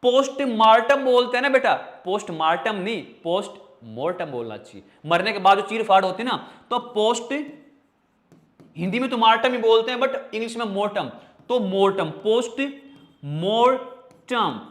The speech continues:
पोस्टमार्टम। डायनासोर की स्पेलिंग में डायनासोर,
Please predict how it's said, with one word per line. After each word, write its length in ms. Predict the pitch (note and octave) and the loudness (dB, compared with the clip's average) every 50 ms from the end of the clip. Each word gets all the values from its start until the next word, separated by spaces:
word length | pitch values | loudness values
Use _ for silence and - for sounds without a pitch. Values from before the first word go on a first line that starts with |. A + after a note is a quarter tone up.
| - _ | -20 _
पोस्टमार्टम। 600 | - F#3+ G3 F#3+ F#3+ E3+ D#3 C#3+ C3 B2 - - - - _ _ _ _ _ _ _ _ _ _ _ _ _ _ _ _ _ _ _ _ _ _ _ _ _ _ _ _ _ _ _ _ _ _ _ _ _ _ _ _ _ _ _ _ _ _ _ C#3 | -8 -6 -6 -6 -6 -8 -8 -8 -8 -10 -10 -14 -20 -20 _ _ _ _ _ _ _ _ _ _ _ _ _ _ _ _ _ _ _ _ _ _ _ _ _ _ _ _ _ _ _ _ _ _ _ _ _ _ _ _ _ _ _ _ _ _ _ -4
डायनासोर 640 | C#3+ D#3+ G3 G#3+ A#3 B3 C#4 C4 C4+ A#3+ A#3+ A3 | 2 4 4 6 6 4 2 0 2 2 2 2
की 60 | A#3+ | 0
स्पेलिंग 380 | A#3 - - F#3 E3+ F3 F3 E3+ | -4 -2 0 0 0 0 0 -2
में 100 | E3+ E3 | 0 2
डायनासोर, 760 | E3+ E3+ E3+ E3+ E3 D#3+ - D#3 C3 A2+ - - - - _ | 4 2 2 2 -4 -6 -6 -6 -6 -6 -8 -12 -18 -20 _